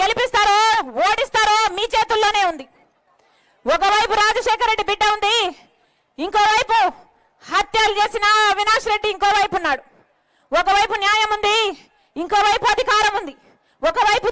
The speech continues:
ధర్మం ఉంది, ఇంకోవైపు డబ్బు ఉంది. మీరు ఏ వైపు నిలబడతారో రాజశేఖర్ రెడ్డి బిడ్డ మీకు ఎంపీగా కావాలో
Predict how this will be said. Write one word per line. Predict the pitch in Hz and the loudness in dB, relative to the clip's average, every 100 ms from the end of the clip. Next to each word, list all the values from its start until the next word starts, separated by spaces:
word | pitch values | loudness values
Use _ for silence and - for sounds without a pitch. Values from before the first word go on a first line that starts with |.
| 370 | 0
ధర్మం | 415 415 415 | 2 2 0
ఉంది, | 427 440 453 339 _ _ _ 330 | -2 0 0 -4 _ _ _ -6
ఇంకోవైపు | - 403 415 466 359 | 0 2 2 0 -2
డబ్బు | 339 320 403 | -2 0 -2
ఉంది. | 349 285 _ _ _ _ _ - | -2 -8 _ _ _ _ _ -8
మీరు | 339 403 381 415 | -2 0 2 2
ఏ | 427 | 2
వైపు | 427 427 | 0 0
నిలబడతారో | 403 415 415 494 392 427 392 - - _ _ 214 | 0 0 0 2 2 2 2 -2 -20 _ _ 0
రాజశేఖర్ | 320 403 415 427 403 403 | 0 0 0 -2 0 0
రెడ్డి | - 311 | 0 -2
బిడ్డ | 415 427 415 285 - - _ 254 | 0 2 0 -2 -20 -20 _ -6
మీకు | 370 392 370 403 | -4 -2 0 0
ఎంపీగా | 427 440 427 427 392 | 0 -2 0 0 2
కావాలో | 415 440 440 | 0 2 2